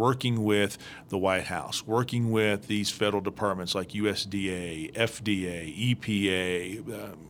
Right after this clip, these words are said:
Department of Interior, working with Capitol Hill to ensure that the policy that was passed by the members of this association is getting implemented. And so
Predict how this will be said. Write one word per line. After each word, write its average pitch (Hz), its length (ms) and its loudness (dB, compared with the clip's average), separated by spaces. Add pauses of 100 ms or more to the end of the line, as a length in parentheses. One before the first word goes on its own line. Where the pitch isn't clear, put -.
(120)
Department 117 340 2
of 98 80 -2
Interior, 95 580 0 (340)
working 131 380 4
with 110 400 2 (120)
Capitol 107 480 4
Hill 101 380 4 (260)
to 117 140 0
ensure 117 520 4
that 104 420 4 (320)
the - 80 -2
policy 139 640 4
that 104 140 4
was 95 140 -2
passed 120 440 2
by 104 100 2
the 92 100 -2
members 110 380 0
of 110 60 -4
this 117 180 0
association 107 760 2
is 90 140 -4
getting 90 300 -4
implemented. 87 640 -6 (380)
And 101 120 -2
so 98 400 2